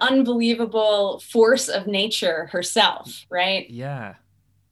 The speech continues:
Speaker 1: And
Speaker 2: Yeah.
Speaker 1: who, who writes like that? Who has journal entries, you know, <laughs> that are, like, high philosophy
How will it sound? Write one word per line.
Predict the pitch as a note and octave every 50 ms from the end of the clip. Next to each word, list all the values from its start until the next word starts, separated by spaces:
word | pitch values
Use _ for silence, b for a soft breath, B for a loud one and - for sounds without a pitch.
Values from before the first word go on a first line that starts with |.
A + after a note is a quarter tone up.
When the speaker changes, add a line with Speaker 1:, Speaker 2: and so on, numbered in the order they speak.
| _ _ - B2+ A#2+
Speaker 1:
And | C#4 F#4 A4
Speaker 2:
Yeah. | -
Speaker 1:
who, | - C5 D5 C5 A4+ -
who | - A#4 C5 C#5 G4+
writes | E4+ D4+ E4 F#4+ E4+ - - C#4
like | C4 A3+ A3+ A3 -
that? | F#3+ F#3+ - -
Who | B3 C4+ E4+ G#4
has | A#4 A#4+ A4+ A4 D#4+ C4 A#3+
journal | A#3 A#3+ B3 A#3 B3 C4 B3+ A#3+ G#3+ -
entries, | G#3 G#3+ A#3 - - A#3+ G#3 G3 C4+ C#4 - A#3+ A#3+ - - -
you | A#3 B3 A#3
know, | B3+ B3+ B3+ C4 C4 D4+ - - -
<laughs> | -
that | - - A#4+ - - -
are, | - G#4 A4+ - - B B B B F5+ D#5+ B
like, | B3+ B3 B3 B3+ B3 A#3 - - _ _ _ _ _ - - - - -
high | - A3+ - - C#4+ D4 D#4+ E4+ G4 -
philosophy | - F#4 D4+ A#3 F#3+ F3+ G#3 A#3 - - A3+ - - G3 - - - - B3 _